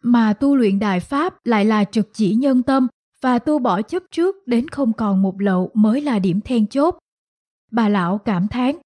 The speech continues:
đây mới là vị khí công sư cao tầng chân chính,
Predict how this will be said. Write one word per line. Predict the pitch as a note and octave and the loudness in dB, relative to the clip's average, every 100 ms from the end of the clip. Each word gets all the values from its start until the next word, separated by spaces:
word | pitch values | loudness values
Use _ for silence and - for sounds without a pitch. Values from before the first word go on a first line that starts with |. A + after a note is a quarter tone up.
| _ _ _ | _ _ _
đây | G#3+ B3+ A#3 | -2 2 4
mới | A3 C4 | 4 2
là | D#4 A#3+ | 2 0
vị | F#3+ F#3 | 0 -2
khí | - C4 | -2 -4
công | D#4 C#4+ B3+ | -4 -2 -4
sư | - C4 | -2 -2
cao | C4 C4 C4 | 0 -2 0
tầng | A#3+ G#3 | 0 0
chân | F#3 A3+ G#3+ | 0 0 0
chính, | - A#3+ | 0 -2